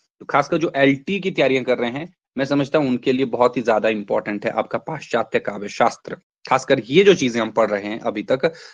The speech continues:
अ, आपके पाश्चात्य, अ, कहाँ तक, आपका मध्य युग तक, क्योंकि अठारहवीं शती के बाद के तो आप सारे लोग जानते ही हैं, पन्द्रहवीं के बाद जानना हम शुरू कर देते हैं, चाहे वो, अ, आपका वर्ड्सवर्थ हो, चाहे इलियट हो, चाहे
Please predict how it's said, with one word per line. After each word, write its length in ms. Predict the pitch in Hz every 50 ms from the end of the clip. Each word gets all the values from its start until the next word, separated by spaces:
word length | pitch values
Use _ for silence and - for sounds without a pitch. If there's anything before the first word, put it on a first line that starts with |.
| _ -
अ, 40 | -
आपके 380 | 107 101 - 117 - - - 139
पाश्चात्य, 640 | 135 - 123 117 - - - 131 127 127 - 143 143
अ, 80 | 139 143 _ _ _ _ _ - - 107 101 101 101 95 - 113 - -
कहाँ 180 | 120 117 127 127
तक, 180 | - 131 -
आपका 320 | 117 110 - - - - - _ _ -
मध्य 240 | 127 147 135 131 127
युग 240 | 113 104 95 90 -
तक, 100 | - 92
क्योंकि 460 | - _ _ _ _ - 147 147 180
अठारहवीं 340 | 160 151 151 151 165 180 160
शती 180 | 160 151 156
के 80 | 147 165
बाद 340 | 160 165 160 160 160 - _ _ _ _ -
के 80 | 165 160
तो 120 | 160 175
आप 140 | 170 165 147
सारे 260 | 156 - 170 175 185
लोग 160 | 185 185 160
जानते 320 | 147 160 160 160 160 156 190
ही 80 | 160
हैं, 140 | 156 151 151
पन्द्रहवीं 340 | - 151 151 143 139 135 127
के 80 | 120 117
बाद 220 | 120 123 120 120
जानना 400 | 123 120 117 113 113 120 117 113
हम 180 | 117 120 120 107
शुरू 180 | 131 139 127
कर 140 | - 117 107
देते 240 | 101 104 101 - 110
हैं, 120 | 117 127 - _ - - _ _ _
चाहे 160 | - 117 113 110
वो, 260 | 113 113 107 104 - - - - - _ _ -
अ, 40 | -
आपका 680 | 107 101 - - 110 - - 120 110 110 107 - - _ _ _ _ _ _ _ _ _ _ _ _ _ _ _ _ _ _ -
वर्ड्सवर्थ 720 | 127 123 107 104 113 123 123 117 107 113 120 113 - -
हो, 140 | 117 113 113
चाहे 200 | - 123 113 110
इलियट 420 | 101 127 123 123 123 120 110 117
हो, 160 | 117 117 113 107
चाहे 340 | - 120 110 107 107 107